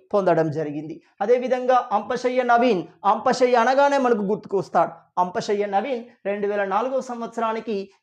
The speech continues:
కాలరేఖలు అనే సాహిత్యానికి అవార్డును పొందడం జరిగింది. మరి వీటితో పాటుగా అతడు రాసిన గ్రంథాలు ఏంటి? కాలరేఖలు రాశాడు, పే-, ప్రేమోన్మాదులు రాశాడు,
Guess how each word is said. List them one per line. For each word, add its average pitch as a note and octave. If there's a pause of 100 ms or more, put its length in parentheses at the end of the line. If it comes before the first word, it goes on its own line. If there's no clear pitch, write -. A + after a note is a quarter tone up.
(120)
కాలరేఖలు B3+
అనే A#3+
సాహిత్యానికి G#3
అవార్డును F#3
పొందడం F3+
జరిగింది. D#3 (200)
మరి C4
వీటితో C4+
పాటుగా C4+
అతడు B3
రాసిన A#3
గ్రంథాలు G#3+
ఏంటి? F#3+ (1000)
కాలరేఖలు G#3
రాశాడు, A3+ (220)
పే-, G#3+
ప్రేమోన్మాదులు G#3
రాశాడు, G#3+